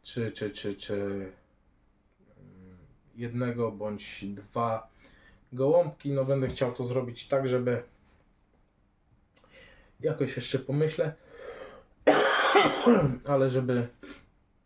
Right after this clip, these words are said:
ktoś może zgarnął, e, sobie jakiegoś młodziaka po, po tej parce, tak? Czyli, czyli po Klasensie i Sherensie Van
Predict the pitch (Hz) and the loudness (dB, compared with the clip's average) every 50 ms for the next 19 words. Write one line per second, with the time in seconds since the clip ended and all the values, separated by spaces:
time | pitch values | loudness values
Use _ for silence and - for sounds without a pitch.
0 | _ _ _ _ _ _ _ _ _ _ _ _ _ _ - - - 123 117 - | _ _ _ _ _ _ _ _ _ _ _ _ _ _ -10 -4 -4 -2 -2 -2
1 | 123 110 104 95 104 101 95 98 107 101 95 98 98 95 92 92 - - - - | -2 -2 -2 0 -2 -2 -2 -2 -2 -2 -2 -2 -2 -2 -4 -4 -6 -12 -20 -20
2 | - - 92 95 95 92 92 92 92 92 92 92 90 92 90 90 87 - - - | -20 -16 -12 -10 -10 -8 -8 -8 -8 -8 -8 -8 -10 -10 -12 -14 -16 -16 -10 -10
3 | 101 95 95 95 92 92 90 - - _ _ _ _ _ _ _ _ _ _ - | -8 -6 -4 -2 -2 -2 -4 -6 -12 _ _ _ _ _ _ _ _ _ _ -16
4 | 110 107 - 113 104 107 110 - - 107 107 104 101 101 95 - - 95 90 - | -16 -12 -10 -8 -6 -6 -6 -6 -4 -4 -4 -2 -2 -2 -2 -4 -4 -6 -6 -6
5 | - 98 95 92 92 - _ _ _ _ _ _ _ _ _ _ _ - 117 117 | -6 -6 -6 -6 -6 -10 _ _ _ _ _ _ _ _ _ _ _ -12 -10 -6
6 | - 104 98 - - 95 92 92 - - - 87 - - _ _ - 110 113 113 | -4 -6 -6 -4 -6 -6 -6 -6 -8 -10 -18 -20 -20 -20 _ _ -10 -8 -8 -8
7 | - - - - 101 98 95 95 - - 98 95 95 95 95 - _ _ _ _ | -10 -12 -14 -10 -6 -6 -6 -6 -6 -8 -6 -4 -4 -6 -6 -8 _ _ _ _
8 | _ _ _ _ _ _ _ _ _ _ _ - 110 95 - - 107 101 - - | _ _ _ _ _ _ _ _ _ _ _ -12 -12 -12 -8 -6 -6 -6 -4 -2
9 | 120 117 110 101 - - 104 101 98 - 98 98 98 98 98 95 95 95 95 95 | -4 -4 -4 -4 -6 -4 -2 -2 -2 -4 -6 -4 -4 -2 -2 0 0 -2 -2 -2
10 | 92 92 - - _ _ _ _ _ _ _ - 95 95 - - 107 104 101 98 | -4 -6 -10 -18 _ _ _ _ _ _ _ -20 -20 -18 -10 -4 -4 -2 -2 -2
11 | 98 98 - - 101 98 95 95 95 92 92 92 | -4 -4 -6 -6 -6 -6 -6 -4 -6 -6 -8 -8